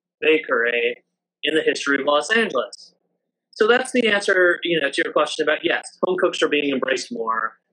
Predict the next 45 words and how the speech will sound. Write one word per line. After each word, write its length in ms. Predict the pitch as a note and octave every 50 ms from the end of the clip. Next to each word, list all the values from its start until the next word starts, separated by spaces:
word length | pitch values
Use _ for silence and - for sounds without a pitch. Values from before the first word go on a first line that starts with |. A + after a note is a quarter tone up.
| _
People 240 | F3+ F3+ - F#3 E3+
who 60 | E3
are 100 | E3 D#3+
just 220 | - E3 D3+ - D3+
messing 320 | D3+ D3 - - - D3
around 360 | C#3+ C#3+ C#3+ C#3+ C#3 C3+ C3
and 120 | C3 B2 -
figuring 240 | - C#3+ C#3 C#3+ C3
things 220 | - D3 C#3 B2 C3+
out 80 | C3 C3
are 100 | B2+ A#2+
being 160 | B2+ B2 B2
embraced. 320 | B2 B2 C3 C3 B2+ - - _ _ _ _ _ _ _ _ _
The 100 | - A#3+
other 180 | C4+ C4+ C#4+ C4+
thing 220 | - - A3 G#3+
is, 220 | A3 A3 G3+ - F3
is 100 | E4+ E3
there 160 | - G3+ G#3+
has 240 | G#3 B3+ C#4 C#4 -
been 180 | - C4+ B3+
a 80 | A#3+ G3
discernible 800 | F3+ F3+ - - G3 F#3+ F#3+ F#3 F3+ E3 D#3+ D#3+ D#3+ D#3+ D#3 D3
shift 340 | - - - F#3 E3+ -
in 80 | D#3+ D#3
the 80 | D3+ D3
last 460 | D3+ D3+ D3 C#3+ C#3 - - _ _ _ -
few 140 | F3+ F3 E3
years 600 | F3+ A3+ C4+ A#3+ G3 E3 D#3+ D#3+ D#3+ D#3 - - _ _ _ _ _ _ _ _ _ _ _ _ _ _ _ _ _ _ _ _ _ _ _
where, 180 | F#3+ G3 G3+
yeah, 220 | A#3 A#3 F#3+ C#3 B2+ -
it's 200 | - - - -
still 380 | - A#3 A3 A3 G#3+ G#3 G3 -
hard 320 | - F#3+ F#3 F3+ E3+ - -
for 80 | E3 E3
you 100 | E3 D#3+
to 80 | D#3
get 160 | C#3+ D#3 D3+ D3+
a 40 |
show, 280 | - - F3 E3+ D#3+ D3+
and 80 | C#3+ C#3
I 60 | C3
completely 460 | - B2 - - - E3+ - D3 D3+
recognize 560 | D3+ D#3 D#3 D#3 E3 D#3 C#3+ C3+ C3+ B2 A#2+ -
that. 240 | B2+ A#2+ A#2+ B2